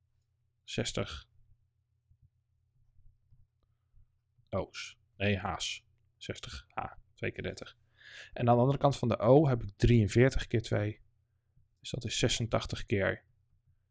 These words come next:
O. Nou, dan gaan we kijken hoe zwaar zijn deze stoffen. En zuurstof staat daar, koolstof staat daar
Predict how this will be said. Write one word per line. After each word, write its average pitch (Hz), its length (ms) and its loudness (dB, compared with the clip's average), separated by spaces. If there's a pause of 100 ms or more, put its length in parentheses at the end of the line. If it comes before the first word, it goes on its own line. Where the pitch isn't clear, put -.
(120)
O. - 320 -8 (1200)
Nou, 95 160 -2
dan - 20 -6
gaan 131 160 2
we 131 60 -10
kijken 127 320 4
hoe 123 240 0
zwaar 117 400 6
zijn 110 200 -4
deze 92 240 -2
stoffen. - 400 0 (1080)
En 98 280 -4 (1040)
zuurstof 113 400 4
staat 101 160 -6
daar, 143 320 0 (560)
koolstof - 300 -6
staat - 180 -6
daar 98 320 2